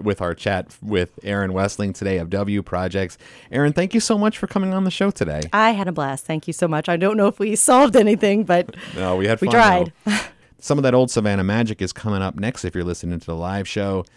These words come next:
Speaker 1: Regardless, however, we're gonna get to these back-to-back field notes no introduction in between them. You're just gonna hear one, then you're gonna hear the other one. Dana Richardson from the Jepson Center, Kate Green and Susie Hawkinson from Friendship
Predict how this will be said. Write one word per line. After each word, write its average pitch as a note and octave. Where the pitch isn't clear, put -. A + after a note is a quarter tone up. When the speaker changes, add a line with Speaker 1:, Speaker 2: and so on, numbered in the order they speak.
Speaker 1:
Regardless, E2
however, C2+
we're -
gonna F#2+
get F2+
to E2
these E2+
back-to-back A2+
field A2
notes A2
no C3+
introduction D3
in C3
between B2
them. A2+
You're G2
just G#2+
gonna G2+
hear A#2
one, C3+
then G#2
you're F#2+
gonna G#2
hear G2+
the F#2
other B2
one. A#2+
Dana B2+
Richardson A2
from F#2+
the -
Jepson F#2
Center, F2+
Kate A#2+
Green F#2+
and F2+
Susie E2+
Hawkinson E2
from E2+
Friendship E2+